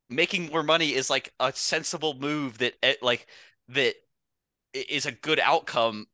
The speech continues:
A-, and it's like, why are we, like, why do we, why do you care if the argument that you're making is like, "Oh, this is all bad"? Why do you care how much money the University of Texas makes? Like,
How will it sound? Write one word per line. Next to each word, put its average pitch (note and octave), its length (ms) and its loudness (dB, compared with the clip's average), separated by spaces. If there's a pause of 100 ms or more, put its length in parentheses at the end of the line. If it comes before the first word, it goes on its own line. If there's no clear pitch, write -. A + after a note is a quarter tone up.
(540)
A-, - 200 -2
and D#3+ 100 0
it's D#3+ 120 0
like, F3+ 200 0 (140)
why D3 340 2
are A#3 100 2
we, G3+ 160 -2
like, E3+ 360 2 (520)
why G3+ 160 6
do A#3+ 80 0
we, A3+ 160 -4
why G3 200 4
do A3+ 80 0
you G3 260 -4
care C#3 380 2
if C#3+ 100 -4
the D#3 120 -6
argument D#3+ 360 -2 (100)
that C#3 140 -10
you're C#3 120 -2
making C#3+ 300 0
is A#2 120 -4
like, A#2+ 220 0
"Oh, C#3+ 100 2
this C#3+ 180 -2
is B2+ 100 -10
all B2 180 2
bad"? A#2 340 2 (360)
Why D#3 180 4
do G#3+ 60 -2
you G3 200 -2
care F#3+ 480 0 (280)
how E3 120 4
much F3 240 0
money E3+ 220 -2
the C3+ 120 -4
University D3 520 -4
of - 80 -12
Texas E3 360 0
makes? - 240 -8 (300)
Like, - 160 2